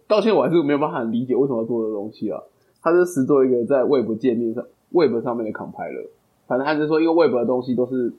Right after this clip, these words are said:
没有型别，那个时候就性别很弱啊，然后他就想要做一个 compiler，然后把物件的结构和 compiler，还有，反正他就一路把这个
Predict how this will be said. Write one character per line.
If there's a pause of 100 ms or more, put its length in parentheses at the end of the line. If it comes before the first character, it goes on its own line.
(200)
没
有
型
别， (100)
那
个
时
候 (380)
就
性
别
很
弱
啊，
然
后
他
就
想
要
做
一
个
compiler，
然
后
把
物
件
的
结
构
和
compiler，
还
有， (420)
反
正
他
就 (180)
一
路 (320)
把
这
个